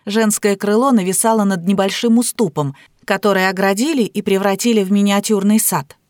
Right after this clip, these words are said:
Весной я постоянно чихала от цветущих там деревьев, но все равно была благодарна Макграту за такую планировку.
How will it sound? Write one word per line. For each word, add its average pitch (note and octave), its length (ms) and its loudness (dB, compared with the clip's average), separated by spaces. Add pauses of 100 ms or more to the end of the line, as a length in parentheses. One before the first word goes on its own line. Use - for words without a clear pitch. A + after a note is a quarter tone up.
(300)
Весной A3+ 400 2
я G3 100 0
постоянно G3+ 560 -2
чихала A3 440 0
от E3+ 100 -6
цветущих G3 580 -2
там G3 220 0
деревьев, F#3 560 0 (240)
но A3 100 2
все A3 180 0
равно G#3+ 280 2
была G#3 260 2
благодарна G3+ 640 0
Макграту E3+ 540 -2
за D#3 120 -6
такую F3+ 320 -2
планировку. F#3+ 760 -2